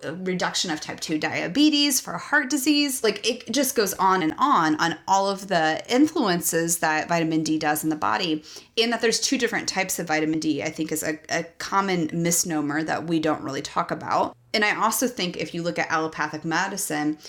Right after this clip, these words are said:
they typically set the bar pretty low in how much vitamin D we need in our body versus that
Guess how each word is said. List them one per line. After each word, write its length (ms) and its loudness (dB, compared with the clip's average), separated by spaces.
they 220 6
typically 420 0
set 240 -2
the 60 -6
bar 480 0
pretty 400 0
low 400 4
in 140 0
how 180 -2
much 220 0
vitamin 420 2
D 160 4
we 160 4
need 300 4
in 100 -2
our 80 -2
body 380 0
versus 460 -2
that 440 -2